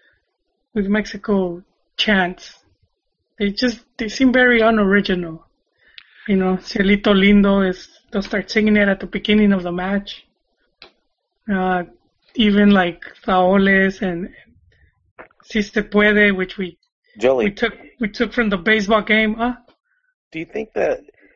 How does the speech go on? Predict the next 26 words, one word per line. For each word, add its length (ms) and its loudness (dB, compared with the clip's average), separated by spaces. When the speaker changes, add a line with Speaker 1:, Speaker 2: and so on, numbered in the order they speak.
Speaker 2:
this 260 -18
is 160 -20
mostly 480 -8
a 60 -6
byproduct 600 -8
of 140 -18
uneducated 720 -18
fans 400 -20
that 140 -10
are 180 -12
overwhelmingly 840 -12
the 120 -20
majority 640 -14
at 180 -14
most 260 -20
of 80 -20
the 60 -20
games 320 -20
that 140 -12
are 200 -12
being 220 -20
held 280 -14
in 120 -16
the 100 -18
U 180 -12
S? 420 -16